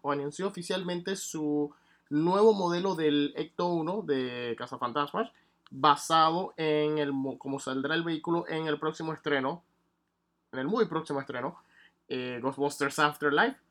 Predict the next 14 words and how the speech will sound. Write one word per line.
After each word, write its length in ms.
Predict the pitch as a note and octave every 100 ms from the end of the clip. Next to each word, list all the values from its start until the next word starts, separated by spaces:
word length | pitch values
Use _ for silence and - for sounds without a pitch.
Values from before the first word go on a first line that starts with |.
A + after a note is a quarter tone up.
| _ -
que 140 | C3
sería 280 | B2+ A#2+ B2+
ya 160 | C3
la 100 | C#3+
versión 340 | C#3 B2 B2+ B2
del 180 | C3 B2
carro 420 | B2+ B2+ C3 B2+
ya 260 | B2 A#2+
todo 420 | C3 B2 B2+ C3+ A#2+
dañado, 600 | A2+ A#2 A#2+ A#2+ B2 B2
gastadito. 840 | A2+ - A#2 C3+ D3 C3+ C3+ F3 _ _ _ _
El 680 | C#3+ C#3+ C#3 C#3 C#3 C#3 C#3
carro 400 | E3 E3+ F3 F3+
tiene, 520 | - G#3 G3 E3 G#3+